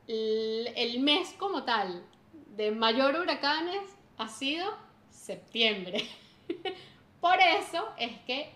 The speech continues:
me he de imaginar que suele ser el mes de temporada más baja, sobre todo en la parte de los parques de Orlando.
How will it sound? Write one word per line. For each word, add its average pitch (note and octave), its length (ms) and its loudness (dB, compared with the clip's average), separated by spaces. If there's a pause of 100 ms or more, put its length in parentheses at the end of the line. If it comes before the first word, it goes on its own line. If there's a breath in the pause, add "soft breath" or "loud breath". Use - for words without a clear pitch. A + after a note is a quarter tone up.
(140)
me F#3+ 480 -8
he F3+ 40 -10
de G3 60 -8
imaginar C4+ 760 -6 (460 loud breath)
que G#3+ 380 -4
suele F#3 440 -12
ser A#3+ 300 -10 (380)
el G3+ 180 -8
mes F3 200 -12
de G3 100 -12
temporada F#3+ 520 -14
más A3 240 -12
baja, A#3 460 -6
sobre E3+ 300 -14
todo F#3+ 560 -8
en G#3+ 160 -8
la E3 140 -14
parte E3+ 240 -14
de A3+ 60 -8
los G3+ 140 -10
parques F3+ 360 -16
de A3 60 -10
Orlando. F#3 460 -6